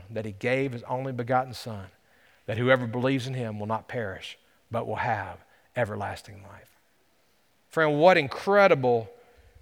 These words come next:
demonstration of unity, of humility, and of love we see in Jesus himself. And the final thing I want you to see from this text is this. I want you to see the purpose of unity.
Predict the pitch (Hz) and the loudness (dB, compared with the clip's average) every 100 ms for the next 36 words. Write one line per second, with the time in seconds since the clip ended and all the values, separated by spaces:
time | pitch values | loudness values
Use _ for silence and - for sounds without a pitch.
0 | _ - 113 175 180 151 - 151 139 - | _ -12 0 2 2 0 2 2 2 -2
1 | 120 107 113 165 156 117 - 95 95 _ | -6 -6 -4 -4 -4 -6 -10 -10 -12 _
2 | _ _ _ - 131 120 - - 147 131 | _ _ _ 0 0 0 -6 -12 -8 -6
3 | 135 160 160 135 120 101 92 _ _ _ | 2 4 4 0 -6 -12 -12 _ _ _
4 | 127 123 101 110 131 151 113 104 95 123 | -2 0 0 0 6 6 6 0 -4 -6
5 | 120 - 139 107 104 117 107 - 127 120 | -6 -6 -6 -6 -8 -12 -12 -8 -8 -8
6 | 123 - 123 113 - 98 - _ _ _ | -12 -12 -12 -12 -12 -14 -18 _ _ _
7 | _ - _ _ - 104 143 139 139 127 | _ -20 _ _ -18 -2 0 0 0 -2
8 | 127 117 104 139 117 113 104 - 117 - | -4 -6 -8 -6 -8 -8 -12 -10 -10 -10
9 | 101 92 104 92 - _ _ _ _ _ | -16 -12 -10 -12 -16 _ _ _ _ _
10 | - 147 147 165 - 156 - 123 98 98 | -2 0 2 0 -4 -8 -6 -6 -8 -10
11 | _ _ - _ - 110 - 143 120 104 | _ _ -20 _ -14 -14 -4 -2 -2 -6
12 | - 101 107 98 92 - 90 | -10 -10 -12 -14 -14 -20 -20